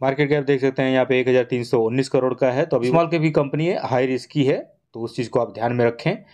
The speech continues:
करंट प्राइस यहाँ एक हज़ार एक सौ ग्यारह का दिखा रहा है, हाई इसने लगाई है चौदह सौ अड़सठ का और लो देख सकते हैं आठ सौ बारह का। तो बिल्कुल हाई एंड लो के बीच में ट्रेड कर रही है।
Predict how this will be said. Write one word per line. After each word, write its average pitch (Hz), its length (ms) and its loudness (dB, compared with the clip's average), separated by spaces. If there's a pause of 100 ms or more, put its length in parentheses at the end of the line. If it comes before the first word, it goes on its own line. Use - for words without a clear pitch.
(220)
करंट 151 280 -2
प्राइस 156 180 2
यहाँ 147 180 2
एक 147 200 2
हज़ार 139 160 4
एक 131 100 -4
सौ 131 120 2
ग्यारह 123 260 2
का 131 100 0
दिखा 127 240 0
रहा 131 120 4
है, 113 60 0
हाई 127 160 2
इसने 123 200 -2
लगाई 120 260 2
है 123 60 2
चौदह 117 240 2
सौ 117 180 0
अड़सठ 117 260 -2
का 131 180 -2
और 113 140 -4
लो 117 140 0
देख 117 180 0
सकते 113 280 0
हैं 113 80 0
आठ 110 160 2
सौ 226 280 0
बारह 101 260 0
का। 95 280 -4 (320)
तो 143 60 2
बिल्कुल 147 260 2
हाई 139 220 2
एंड 135 260 2
लो 127 200 2
के 127 140 0
बीच 117 200 0
में 117 120 0
ट्रेड 107 180 -2
कर 113 160 0
रही 117 200 2
है। - 260 0